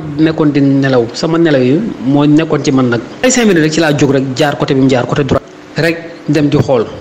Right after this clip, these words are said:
fekk ne buntu yooyu mu tijji taal lampe yi, buntu yooyu foofu nag laa doon dugg.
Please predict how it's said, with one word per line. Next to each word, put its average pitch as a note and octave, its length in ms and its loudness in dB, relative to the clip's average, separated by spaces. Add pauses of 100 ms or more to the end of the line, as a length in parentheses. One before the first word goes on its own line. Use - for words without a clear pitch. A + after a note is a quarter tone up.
(260)
fekk D#3 220 -2
ne C3+ 120 0
buntu F#3+ 260 2
yooyu F#3 140 4
mu F3 80 2
tijji D3 180 0
taal C#3 200 -4
lampe C3 240 -2
yi, C3+ 120 -2 (300)
buntu E3 280 2
yooyu D3 140 4
foofu E3+ 200 0
nag D#3 100 0
laa C#3 140 0
doon B2+ 140 0
dugg. A#2+ 140 -2